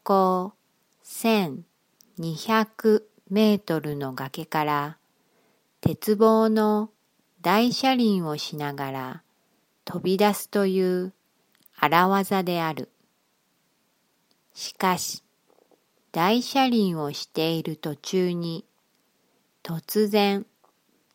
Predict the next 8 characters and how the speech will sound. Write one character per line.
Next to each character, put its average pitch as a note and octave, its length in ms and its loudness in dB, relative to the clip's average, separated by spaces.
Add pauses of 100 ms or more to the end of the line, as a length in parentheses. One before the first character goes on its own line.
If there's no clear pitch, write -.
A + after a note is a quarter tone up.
(160)
備 G3+ 520 2
え A#3 100 -2
付 - 160 -12
け A#3 160 2
の A3 340 2 (280)
鉄 G3 320 -2
棒 F3+ 340 4
が E3 440 -2